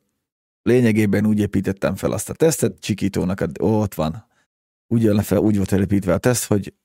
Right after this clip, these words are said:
az összes állítás az a Mercedesben sajtóanyagából, illetve az összes adat, az onnan lett kiszedve, a többit megláttátok. Úgyhogy én várom azt, hogy belekössenek, aztán megmagyarázzák.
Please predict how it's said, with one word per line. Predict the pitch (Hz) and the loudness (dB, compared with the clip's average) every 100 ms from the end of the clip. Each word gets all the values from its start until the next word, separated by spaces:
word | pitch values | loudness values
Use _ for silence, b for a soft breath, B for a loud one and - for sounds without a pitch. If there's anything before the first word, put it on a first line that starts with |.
| _ _ | _ _
az | 104 123 | -2 0
összes | 156 - 92 | 0 0 2
állítás | 104 104 95 98 107 104 | 2 2 0 0 0 0
az | 98 | 0
a | 92 | 0
Mercedesben | 82 - 76 76 73 76 | -2 -4 -6 -6 -6 -6
sajtóanyagából, | - 73 - 71 78 78 82 98 | -4 -4 -2 -4 -2 -2 -2 0
illetve | 92 98 | -2 -2
az | 98 | -2
összes | 104 101 | -2 -2
adat, | 90 80 - b b b _ | -2 -4 -8 b b b _
az | 101 | -2
onnan | 113 107 76 | 0 2 0
lett | - | -2
kiszedve, | - 180 190 151 | -2 0 2 2
a | - | 2
többit | - 95 95 | 2 0 0
megláttátok. | 92 80 101 - - - - - _ _ | -2 0 -2 -2 -4 -4 -8 -10 _ _
Úgyhogy | 127 120 123 104 - - _ _ - | -4 0 0 -2 -14 -20 _ _ 0
én | 123 131 | 4 4
várom | 131 92 104 | 4 4 2
azt, | 107 | 0
hogy | - 101 | 0 0
belekössenek, | 80 76 92 - 104 110 | 0 -2 -4 0 0 0
aztán | 101 - 101 | 0 0 0
megmagyarázzák. | 98 87 82 78 73 - 65 82 | 0 -2 -2 0 0 0 -4 -6